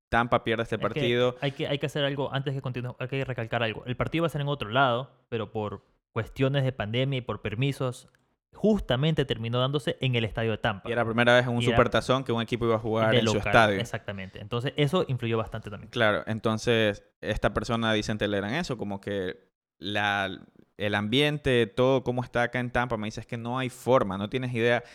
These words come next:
Speaker 1: Me parece que permitieron veinte mil o quince mil hinchas, entonces todo era una locura. Me dice, "No hay forma que pierda", y eso ya me hizo decidir.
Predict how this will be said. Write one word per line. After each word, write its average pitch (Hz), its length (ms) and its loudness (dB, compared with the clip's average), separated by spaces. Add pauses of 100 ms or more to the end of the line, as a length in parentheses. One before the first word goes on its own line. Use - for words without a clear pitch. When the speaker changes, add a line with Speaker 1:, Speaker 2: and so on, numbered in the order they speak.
(420)
Speaker 1:
Me 113 160 -2
parece 117 280 2
que 120 100 4
permitieron 117 560 0
veinte 107 300 0
mil 117 260 -2
o 110 80 -6
quince 104 240 -6
mil 107 200 -4
hinchas, 127 520 -2
entonces 107 580 -10
todo 113 240 2
era 110 80 2
una 110 160 -2
locura. 123 460 0
Me 104 80 -8
dice, 101 160 -12
"No 107 80 -8
hay 104 80 -6
forma 104 260 -6
que - 80 -10
pierda", 139 460 2
y 104 120 -4
eso 98 200 -8
ya 90 120 -8
me 87 100 -14
hizo - 160 -14
decidir. 101 460 -6